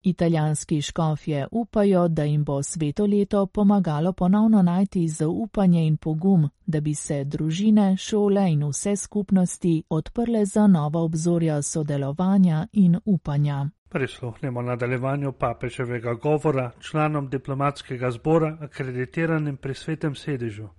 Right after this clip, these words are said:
Speaker 2: ki ga je prebral monsignor Filippo Ciampanelli. Istočasno je potrebno zagotoviti, da bodo obstajale učinkovite zaposlitvene možnosti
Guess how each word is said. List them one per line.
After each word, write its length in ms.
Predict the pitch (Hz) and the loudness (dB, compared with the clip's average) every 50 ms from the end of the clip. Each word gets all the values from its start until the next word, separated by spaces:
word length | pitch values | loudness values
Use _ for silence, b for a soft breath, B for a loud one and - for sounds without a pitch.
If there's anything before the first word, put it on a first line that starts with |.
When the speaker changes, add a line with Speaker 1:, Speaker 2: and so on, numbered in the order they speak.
| _ _ | _ _
Speaker 2:
ki 160 | - 156 135 | -6 -4 -2
ga 120 | 127 131 | 0 0
je 120 | 123 123 - | -2 -2 -4
prebral 440 | 131 127 123 120 147 151 170 175 - | -6 -6 -4 -2 0 0 0 0 -2
monsignor 640 | - 151 147 151 - - 156 143 147 151 151 151 131 - | -6 -6 -6 -6 -4 -4 -4 -2 0 0 0 0 -2 -6
Filippo 580 | - - 156 151 165 208 208 - - 175 175 170 - _ _ | -10 -8 -6 -6 -4 -6 -6 -6 -4 -4 -4 -6 -8 _ _
Ciampanelli. 760 | - 175 165 160 156 185 175 165 147 120 117 113 107 98 - _ _ _ _ | -6 -4 -4 -4 -4 -4 -4 -2 -4 -4 -6 -8 -10 -14 -16 _ _ _ _
Istočasno 800 | - 175 160 - - 143 - - 135 127 123 - - - 131 127 | -2 -2 0 0 0 -2 0 2 0 0 0 -2 -6 -6 -6 -6
je 60 | 131 | -4
potrebno 480 | - - 139 - 160 156 151 151 147 135 | -4 -4 -4 -2 0 0 2 2 0 0
zagotoviti, 760 | 120 139 127 127 135 131 - 139 131 170 175 175 - 170 143 - - _ - | 0 0 0 0 0 2 2 2 2 2 2 4 2 2 2 0 -4 _ -4
da 140 | 151 143 135 | -2 -2 0
bodo 280 | 131 143 147 143 147 | 2 2 2 2 0
obstajale 600 | 135 127 - - - - 165 151 151 147 143 139 | 0 0 -2 -6 -2 2 2 4 4 4 4 2
učinkovite 680 | 135 127 - - 170 147 139 - 156 160 214 208 - 185 156 | 0 0 -2 -2 -2 -2 -2 -2 0 0 -2 0 -2 -2 -2
zaposlitvene 840 | 135 156 143 - 151 143 - - 208 214 202 - - 185 175 170 165 | -2 -2 -4 -4 -6 -8 -6 -4 -4 -4 -4 -2 0 0 2 2 0
možnosti 640 | 156 151 151 147 135 - 135 117 - - - - | 0 2 0 0 0 -2 -6 -8 -8 -10 -14 -18